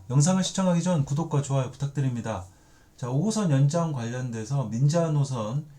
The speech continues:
요즘 말이 많은데, 어, 저는 개인적으로 제이 골드라인을 만드는 것 같아서 반대 입장입니다. 어, 저는 이제 개인 입장이기 때문에요. 뭐 이게 큰 뭐 어떤 정책의 영향이나 이런 건 없을 것 같은데 한번,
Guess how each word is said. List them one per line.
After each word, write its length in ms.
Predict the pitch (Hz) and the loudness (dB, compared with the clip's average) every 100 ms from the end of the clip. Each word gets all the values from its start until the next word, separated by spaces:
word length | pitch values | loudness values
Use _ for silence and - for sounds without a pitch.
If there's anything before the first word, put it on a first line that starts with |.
| - | -14
요즘 240 | - 117 123 | -10 -8 -6
말이 220 | 101 110 | -6 -6
많은데, 640 | 117 98 98 101 135 95 - - - _ | -6 -6 -6 -4 -4 -4 -14 -20 -20 _
어, 160 | - 104 | -14 -12
저는 380 | 98 131 170 175 | 0 4 4 4
개인적으로 880 | - 123 156 147 147 127 156 147 98 | 0 0 0 0 -2 -2 -4 -4 -4
제이 320 | - 151 143 | 0 2 2
골드라인을 880 | - 147 156 185 180 170 160 160 160 | 0 -2 0 0 0 0 -2 -4 -4
만드는 460 | 110 107 143 147 | -4 -2 0 0
것 80 | 135 | -2
같아서 500 | 110 - 110 147 127 - | -6 -8 -6 -4 -4 -6
반대 340 | 107 131 135 | -4 -2 -2
입장입니다. 720 | 117 - 143 131 104 107 165 - - - _ - - | -4 0 2 2 0 -4 -6 -10 -20 -20 _ -20 -14
어, 120 | 104 | -8
저는 240 | 120 139 | -2 0
이제 160 | 143 101 | 0 -4
개인 360 | - 131 170 160 | -2 2 4 4
입장이기 500 | 139 139 135 123 120 | 0 0 -2 -4 -6
때문에요. 400 | 113 104 131 151 | -8 -4 -4 -2
뭐 140 | 113 | -4
이게 180 | 110 117 | -6 -8
큰 300 | - 185 160 | -4 -2 0
뭐 120 | 113 | 0
어떤 380 | 101 - 123 101 - - - | -2 -2 -2 -2 -10 -20 -12
정책의 580 | - 123 139 151 135 101 | -4 -2 0 0 0 -2
영향이나 520 | 101 131 143 127 110 | 0 4 4 2 -2
이런 180 | 104 127 | -4 -4
건 80 | 113 | -4
없을 220 | 95 - | -6 -6
것 80 | 110 | -6
같은데 300 | 98 113 135 | -6 -6 -2
한번, 460 | 135 147 131 170 | 0 2 2 0